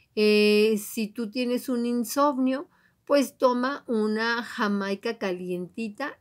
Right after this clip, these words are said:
y verás que vas a dormir muy bien. Si tienes un poquito de gripa, pues toma una Jamaica calientita y se te va a quitar la gripa,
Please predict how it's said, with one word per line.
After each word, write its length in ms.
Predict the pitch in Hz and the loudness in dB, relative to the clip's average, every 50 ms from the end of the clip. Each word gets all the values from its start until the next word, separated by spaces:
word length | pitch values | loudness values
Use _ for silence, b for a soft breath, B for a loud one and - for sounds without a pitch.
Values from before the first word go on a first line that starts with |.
| _ - | _ -8
y 180 | 233 208 202 | -6 -4 -2
verás 400 | 185 190 175 170 160 156 196 - | -2 -2 -4 -4 -4 -6 -8 -8
que 140 | - - 190 | -8 -8 -6
vas 240 | 180 180 185 180 - | -6 -6 -8 -6 -8
a 80 | 190 185 | -6 -6
dormir 360 | 190 180 175 180 185 180 180 | -6 -6 -6 -6 -6 -6 -6
muy 240 | 180 180 180 185 180 | -6 -4 -6 -6 -6
bien. 360 | 180 185 180 175 165 196 b b b b b b b | -6 -4 -4 -4 -6 -8 b b b b b b b
Si 540 | - - - - 247 247 254 254 262 262 208 | -16 -6 -2 0 2 4 4 4 2 2 0
tienes 340 | - 262 240 240 247 247 247 | -2 -2 0 0 0 -2 -2
un 140 | 269 254 214 | -2 -2 -2
poquito 480 | 208 254 - - 262 208 208 - 254 240 | -2 -4 -4 -4 -6 -4 -4 -4 -2 -2
de 100 | 262 262 | -4 -4
gripa, 580 | 226 277 269 269 269 240 - - 294 - - | -4 -4 -4 -4 -4 -6 -8 -10 -10 -10 -6
pues 340 | - 214 196 190 196 - - | -4 -2 -2 -2 -4 -6 -8
toma 340 | - 196 185 185 190 185 185 | -6 -4 -4 -4 -4 -6 -8
una 280 | 185 180 180 185 185 | -8 -8 -8 -8 -8
Jamaica 600 | 202 - - 190 190 185 180 180 180 - 185 180 | -10 -10 -10 -10 -8 -8 -10 -10 -10 -10 -12 -10
calientita 880 | - 196 190 190 196 208 208 208 208 - 269 269 - - 254 262 277 294 b b b b _ | -8 -8 -6 -4 -2 -2 -2 -2 -2 -4 -4 -6 -6 -6 -6 -6 -6 -8 b b b b _
y 200 | - 208 208 202 | -4 -2 -2 0
se 140 | 208 - 196 | 0 -2 -2
te 180 | 196 - 180 180 | -2 -2 -4 -4
va 100 | 180 185 | -4 -6
a 100 | 190 196 | -6 -8
quitar 520 | - 208 202 _ - 190 196 208 202 - _ | -10 -14 -14 _ -6 -4 -4 -4 -6 -10 _
la 440 | - 208 190 185 185 185 180 180 180 | -6 -4 -2 -2 -2 -2 -2 -4 -6
gripa, 640 | 180 175 185 180 196 190 190 185 - 196 196 202 | -6 -6 -6 -6 -6 -6 -8 -8 -10 -10 -10 -10